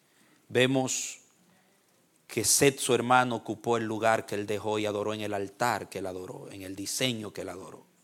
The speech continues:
Luego de, desde Set en adelante hay una generación, unas diez generaciones, hasta Noé, que marcó una diferencia en la humanidad.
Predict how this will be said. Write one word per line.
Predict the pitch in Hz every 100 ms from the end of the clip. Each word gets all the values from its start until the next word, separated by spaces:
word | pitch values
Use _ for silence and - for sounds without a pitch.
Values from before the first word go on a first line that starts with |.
| _ _ _ _ _ _ _ _ -
Luego | 110 127 131
de, | 123 123
desde | 110 120 104 110
Set | - 143 143 143
en | 120
adelante | 117 113 123 131 127
hay | 120
una | 123
generación, | 120 120 113 104 - 117 120 120
unas | 117 -
diez | 120 127
generaciones, | 120 110 110 104 - 120 117 117 120 - - _ _ _ _ _ _ _
hasta | - 107 - 113
Noé, | 110 110 120 113 - _ _ _ _ _ _ _ _ _ _ _ _ _ _ - -
que | -
marcó | 107 104 -
una | 120 123
diferencia | 120 113 113 120 120
en | 117
la | 107
humanidad. | 107 110 107 107 113 117